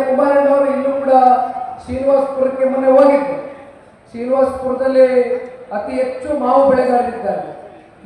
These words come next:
ಎಲ್ಲರಿಗೂ ಕೂಡ ಬೆಳೆದಿರ್ತಕ್ಕಂಥ ಮಾವು ಬೆಂಬಲ ಬೆಲೆ ಸಿಕ್ಕಿಲ್ಲ, ಖರೀದಿ ಆಗಿಲ್ಲ, ರೈತರು ಆಕ್ರೋಶ ವ್ಯಕ್ತವಾಗಿ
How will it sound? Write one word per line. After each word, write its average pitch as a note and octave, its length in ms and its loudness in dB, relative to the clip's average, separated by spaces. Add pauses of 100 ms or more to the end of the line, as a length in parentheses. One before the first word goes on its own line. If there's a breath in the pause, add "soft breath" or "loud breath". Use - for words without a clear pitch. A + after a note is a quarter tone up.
ಎಲ್ಲರಿಗೂ D#4 560 2
ಕೂಡ D4+ 200 -2 (120)
ಬೆಳೆದಿರ್ತಕ್ಕಂಥ D4 760 -2
ಮಾವು B3+ 300 -4 (680)
ಬೆಂಬಲ C#4 260 -4
ಬೆಲೆ B3+ 260 -4 (100)
ಸಿಕ್ಕಿಲ್ಲ, - 360 -12 (460)
ಖರೀದಿ D4+ 380 2
ಆಗಿಲ್ಲ, C4+ 420 0 (1000)
ರೈತರು D4 400 2
ಆಕ್ರೋಶ D#4+ 560 2 (100)
ವ್ಯಕ್ತವಾಗಿ C#4+ 540 0